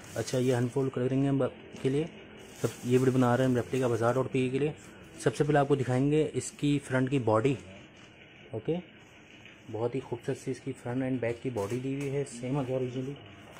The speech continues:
इस पर काम देख सकते हैं आप, Heavy pulse work और पूरा इस तरह से हैवी sequence work वगैरह के साथ Neat एंड clean working की हुई है। ये आपके सामने है सारा काम,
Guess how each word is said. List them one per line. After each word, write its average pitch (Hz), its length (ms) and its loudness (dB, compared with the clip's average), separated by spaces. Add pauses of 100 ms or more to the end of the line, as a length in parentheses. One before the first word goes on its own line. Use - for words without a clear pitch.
(120)
इस - 100 -14
पर 120 240 -6
काम 110 180 -4
देख 104 120 -4
सकते - 280 -8
हैं 101 80 -6
आप, 98 60 -10 (1080)
Heavy 113 220 2
pulse 127 360 -2
work 143 320 0
और 110 300 2
पूरा 151 360 2
इस - 160 -4
तरह 135 120 0
से 127 160 0
हैवी 117 240 2
sequence 123 460 0
work 123 260 2
वगैरह 117 220 2
के 117 120 2
साथ 139 360 -2 (500)
Neat 120 220 2
एंड 123 160 4
clean 120 260 2
working 135 300 0
की 151 140 2
हुई 147 100 2
है। 151 100 2
ये 135 120 2
आपके 110 240 -4
सामने 127 300 0
है 143 120 2
सारा 143 260 0
काम, 151 240 0